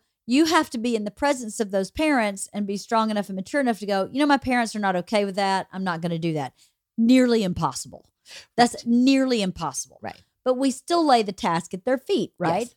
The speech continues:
Speaker 1: Go, "This is what I need from you." Well, recently, we've, Bird said to me, as we always evaluate and reevaluate our
Speaker 2: Mm-hmm.
Speaker 1: parenting, he was like,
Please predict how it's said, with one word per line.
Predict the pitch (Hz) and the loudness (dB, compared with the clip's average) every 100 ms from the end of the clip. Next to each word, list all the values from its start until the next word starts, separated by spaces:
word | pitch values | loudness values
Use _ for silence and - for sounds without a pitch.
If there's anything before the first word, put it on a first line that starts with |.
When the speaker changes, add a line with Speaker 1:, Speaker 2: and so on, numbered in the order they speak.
| 214 | -10
Speaker 1:
Go, | 208 202 | -6 0
"This | 226 233 | 0 0
is | 247 - | -6 -4
what | 180 | -2
I | 185 | 0
need | 202 262 | 0 -2
from | 294 190 151 | -2 -6 -6
you." | 120 - _ _ _ - | -8 -12 _ _ _ -4
Well, | 247 269 277 _ _ _ _ | 2 4 2 _ _ _ _
recently, | 220 240 392 - 226 202 185 196 | 0 6 6 4 -4 0 2 2
we've, | 190 202 190 - - | 0 -2 -4 -8 0
Bird | 214 208 | 2 0
said | - 247 277 254 202 - | 0 2 2 2 -4 -6
to | 220 | -4
me, | 202 185 190 208 - _ _ - | -2 -2 -4 -6 -8 _ _ 0
as | 185 190 208 | 4 4 2
we | 190 180 185 | -2 -2 -2
always | - 165 180 196 151 160 190 185 - | 0 2 4 4 2 0 -4 -8 -6
evaluate | 170 160 160 156 143 147 156 | -2 0 2 0 -2 -4 -6
and | 156 147 | -8 -4
reevaluate | 160 160 143 135 147 143 - | -2 -2 -2 -4 -4 -6 -6
our | 156 | -8
Speaker 2:
Mm-hmm. | 160 | -6
Speaker 1:
parenting, | 165 175 - 190 208 | -6 -6 -6 -4 -2
he | 208 | -2
was | 185 165 | -4 -2
like, | 180 175 | -4 -4